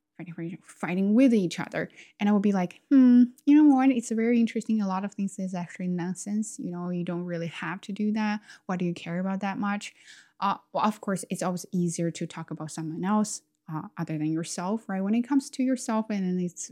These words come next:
really hard because you are in the situation, everything is clouded. You just can't think clearly. So I am trying to be different. I want to be like, if, if Bob doesn't listen to me,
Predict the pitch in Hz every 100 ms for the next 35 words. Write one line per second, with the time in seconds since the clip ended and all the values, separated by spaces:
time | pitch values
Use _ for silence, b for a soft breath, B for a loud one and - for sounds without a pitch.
0 | 185 170 165 160 165 160 - 165 - 170
1 | 202 208 - 180 190 196 - 175 170 156
2 | 151 160 160 180 175 175 - 165 - _
3 | 240 214 - - - B B B B B
4 | B _ 269 240 202 - 180 175 - 175
5 | 160 - - - - - - _ _ _
6 | - - 202 - 196 220 269 269 - 220
7 | 190 185 - 185 180 175 170 180 - _
8 | _ _ _ _ - 320 381 - 165 -
9 | - _ 180 180 180 196 240 240 220 202
10 | 196 190 196 196 170 170 - _ _ _
11 | _ _ - 240 262 240 - - _ _
12 | _ _ _ _ _ _ _ _ _ _
13 | 277 247 220 214 220 208 208 202 196 180
14 | - 180 165